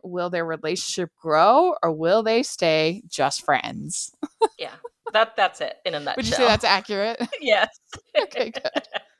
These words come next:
Speaker 2: <laughs>
Speaker 1: So, what were your overall thoughts about this book? And then we'll dive into the gritty.
Speaker 2: Okay. I,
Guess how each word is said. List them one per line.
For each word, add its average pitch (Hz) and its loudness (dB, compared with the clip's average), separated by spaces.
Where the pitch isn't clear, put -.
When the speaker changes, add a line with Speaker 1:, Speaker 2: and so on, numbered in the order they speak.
Speaker 2:
<laughs> 311 0
Speaker 1:
So, 277 0
what 285 -2
were 370 0
your - 0
overall 233 4
thoughts 170 -2
about 147 -12
this - -14
book? - -16
And 180 -4
then 165 -2
we'll 156 -2
dive 156 4
into 156 -4
the 160 -6
gritty. - -6
Speaker 2:
Okay. 185 -6
I, 285 0